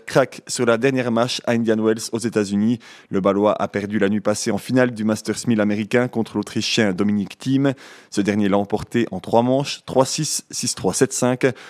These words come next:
Roger Federer a pourtant été à deux petits points du gain du tournoi. On entendra sa réaction à huit heures. Dans le reste de l'actualité, le bilan est moins bon qu'espéré pour le Salon de l'Auto à Genève.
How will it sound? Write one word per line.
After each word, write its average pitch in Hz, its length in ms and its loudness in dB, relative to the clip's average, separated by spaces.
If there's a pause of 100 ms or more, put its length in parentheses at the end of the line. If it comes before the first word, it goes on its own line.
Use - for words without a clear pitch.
(120)
Roger 101 220 0
Federer 104 460 0
a 101 80 -2
pourtant 107 340 -4
été 110 340 0
à 98 120 0
deux 123 180 2
petits - 260 -8
points 120 280 -2
du 110 200 -6
gain 110 240 0
du 101 140 -6
tournoi. 110 460 0 (260)
On 104 60 -4
entendra 95 480 0
sa - 160 -4
réaction 104 580 -4
à 131 120 0
huit 135 260 -4
heures. - 260 -6 (1300)
Dans 120 80 6
le 131 60 4
reste 127 200 2
de 123 40 2
l'actualité, 113 640 0
le 107 120 0
bilan 110 420 0
est 101 120 -2
moins 110 300 0
bon 135 200 0
qu'espéré 120 640 -2
pour 113 220 0
le 110 80 2
Salon 107 300 0
de 101 80 -4
l'Auto 110 380 0
à 107 100 2
Genève. 107 480 2